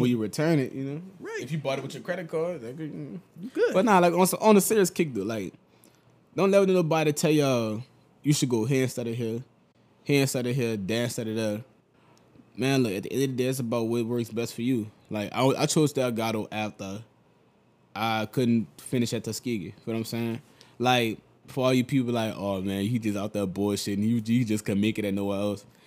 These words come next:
Speaker 1: A lot of times, bro, financially, you're not able to stay where you wanna be.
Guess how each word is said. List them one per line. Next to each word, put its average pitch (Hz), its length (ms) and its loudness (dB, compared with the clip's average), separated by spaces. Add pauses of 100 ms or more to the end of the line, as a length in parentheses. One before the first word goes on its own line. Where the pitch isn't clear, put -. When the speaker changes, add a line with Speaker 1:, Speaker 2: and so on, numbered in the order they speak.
(120)
Speaker 1:
A - 40 -10
lot 120 180 2
of 135 80 -2
times, 139 280 0
bro, 127 180 0
financially, 123 640 -2
you're 107 280 -4
not 110 280 -2
able 110 260 -4
to 104 80 -4
stay 117 220 -6
where 107 120 -6
you 113 100 -4
wanna 110 220 -4
be. 120 280 -2